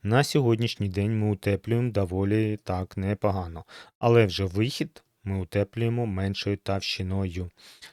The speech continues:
тому що тут, е, вже виступає в, е, в роль естетика. Е, якщо вентиляційний канал починати утеплювати двадцять-двадцять п'ять сантиметрів з усіх боків, там таке доробила,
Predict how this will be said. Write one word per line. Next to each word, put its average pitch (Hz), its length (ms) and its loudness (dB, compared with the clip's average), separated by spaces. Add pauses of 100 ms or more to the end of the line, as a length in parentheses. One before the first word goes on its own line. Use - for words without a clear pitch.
тому 113 280 2
що - 220 -2
тут, 156 360 -2
е, - 40 -6 (200)
вже 110 340 -2
виступає 95 840 -2 (460)
в, 90 60 -6
е, 95 100 -6 (320)
в 87 160 -6
роль 139 300 4 (140)
естетика. - 760 -6 (560)
Е, 101 100 -2
якщо 110 320 0
вентиляційний 127 480 -2
канал 110 380 -2
починати 107 480 -4
утеплювати 87 580 -6
двадцять-двадцять 90 680 -4
п'ять 95 180 -2
сантиметрів 87 560 -8
з 78 60 -12
усіх 90 240 -8
боків, 90 420 -6
там 92 180 -8
таке - 300 -8
доробила, 95 680 -8